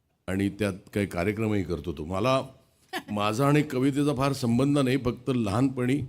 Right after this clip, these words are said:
खूप वेळा कविता, कविता म्हणायचो, कारण माझ्या मोठ्या बहिणीचं नाव कविता होतं. आणि, अं, राजसाहेब म्हणाले, "कविता म्हणायची आहे म्हणून कोण नाही म्हणतो?"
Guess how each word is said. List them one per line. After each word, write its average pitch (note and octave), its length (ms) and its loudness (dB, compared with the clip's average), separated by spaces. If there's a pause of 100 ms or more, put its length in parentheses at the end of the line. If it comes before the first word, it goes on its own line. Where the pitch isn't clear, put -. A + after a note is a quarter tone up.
(320)
खूप G#3+ 280 0
वेळा D#3+ 160 4
कविता, C#3 380 2
कविता C3+ 300 2
म्हणायचो, A#2 340 4
कारण B2 160 -2
माझ्या A#2+ 160 0
मोठ्या A2+ 280 2
बहिणीचं A#2+ 400 2
नाव G#2 180 4
कविता D2+ 340 -2
होतं. - 360 -14 (1900)
आणि, G#2+ 260 2
अं, G2+ 480 0 (1800)
राजसाहेब F#2+ 360 -4
म्हणाले, A2 280 0
"कविता G#2 640 -2 (240)
म्हणायची F#2 360 -4
आहे G2+ 60 0
म्हणून G2+ 220 -2
कोण G#2 240 -4
नाही F#2+ 200 -2
म्हणतो?" D2+ 400 -6